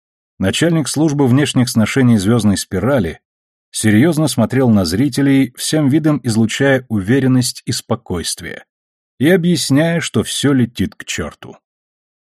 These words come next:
По предварительным сведениям, взрыв был вызван неудачной попыткой закрепить ядерный снаряд на причальном шлюзе.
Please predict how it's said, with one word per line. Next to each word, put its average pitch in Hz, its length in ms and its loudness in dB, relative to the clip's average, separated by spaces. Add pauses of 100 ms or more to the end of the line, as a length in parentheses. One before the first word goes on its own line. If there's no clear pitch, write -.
(200)
По 101 100 2
предварительным 147 760 4
сведениям, 135 720 2
взрыв 123 400 0
был 147 220 2
вызван 135 480 2
неудачной 127 560 2
попыткой 135 720 0
закрепить 120 640 0
ядерный 135 460 4
снаряд 113 640 0
на 131 160 0
причальном 110 580 2
шлюзе. 107 480 -2